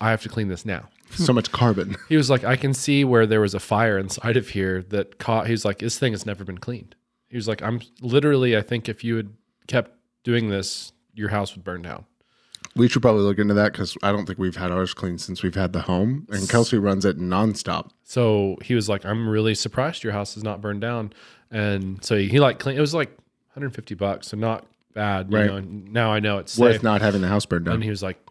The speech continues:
Speaker 1: "Then just sprinkle this creosote on there.
Speaker 2: Hmm.
Speaker 1: After,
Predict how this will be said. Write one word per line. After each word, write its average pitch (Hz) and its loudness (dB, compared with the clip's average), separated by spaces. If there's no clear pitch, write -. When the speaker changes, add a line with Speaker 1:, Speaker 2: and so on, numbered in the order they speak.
Speaker 1:
"Then 101 -6
just 98 -6
sprinkle 107 -4
this 98 -4
creosote 104 -4
on 98 -8
there. 95 -6
Speaker 2:
Hmm. 202 -2
Speaker 1:
After, - -8